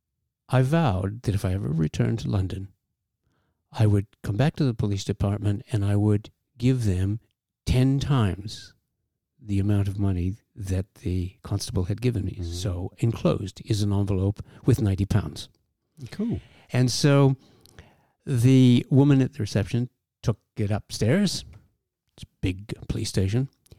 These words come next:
Speaker 1: And a little bit later, considerable time, another guy came down and he said, "Yeah, come with me." He took me up, introduced me to all their police staff, all the people who organize how many horse,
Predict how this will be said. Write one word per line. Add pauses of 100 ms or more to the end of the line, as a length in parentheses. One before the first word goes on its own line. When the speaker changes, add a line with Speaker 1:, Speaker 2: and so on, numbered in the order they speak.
(300)
Speaker 1:
And (720)
a
little
bit
later, (680)
considerable
time,
another
guy
came
down
and
he
said,
"Yeah,
come
with
me." (840)
He
took
me
up, (500)
introduced
me
to
all
their
police
staff,
all
the
people
who
organize
how
many
horse,